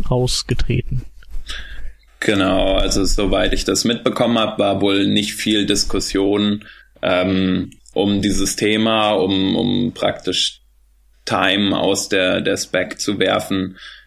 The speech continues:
Speaker 2: ähm, da. Und auch, ja, es gab wohl keine, keine großen Diskussionen auf der Mailinglist oder ähnliches,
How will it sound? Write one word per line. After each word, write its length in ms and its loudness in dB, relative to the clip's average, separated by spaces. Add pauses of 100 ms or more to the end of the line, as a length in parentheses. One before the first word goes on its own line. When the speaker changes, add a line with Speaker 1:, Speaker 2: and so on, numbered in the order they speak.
(120)
Speaker 2:
ähm, 420 0
da. 460 2
Und 260 0
auch, 420 -2 (120)
ja, 480 0
es 140 -2
gab 280 0
wohl 320 2
keine, 460 0
keine 300 -2
großen 720 -2 (180)
Diskussionen 640 0
auf 180 0
der 100 0
Mailinglist 720 2
oder 160 2
ähnliches, 680 0